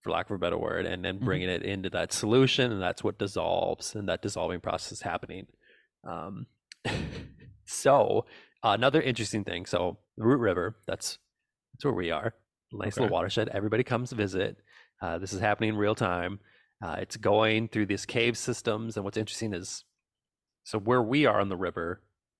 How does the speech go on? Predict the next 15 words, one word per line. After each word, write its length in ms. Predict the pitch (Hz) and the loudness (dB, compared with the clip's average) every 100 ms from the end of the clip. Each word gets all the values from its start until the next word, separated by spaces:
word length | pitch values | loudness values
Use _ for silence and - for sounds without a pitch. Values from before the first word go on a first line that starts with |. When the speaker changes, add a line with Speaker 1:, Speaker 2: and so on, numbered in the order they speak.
| _ - | _ -6
Speaker 1:
and 140 | 110 | -2
where 140 | 104 92 | 2 0
it 140 | - | 0
starts, 580 | - - 110 104 90 - | -6 2 4 4 2 -4
the 80 | - | -12
county 360 | - 101 90 92 | -4 -2 -2 -2
over, 520 | 101 120 - - - _ _ _ _ | -2 -2 -6 -8 -14 _ _ _ _
there's 160 | - 110 | 0 0
a 40 | 113 | 0
portion 420 | - 185 - 87 | 4 4 4 0
of 80 | 87 | -2
it, 100 | 90 | -4
and 80 | 101 | 0
there 140 | 113 | 2
are 360 | 117 110 104 | 4 4 2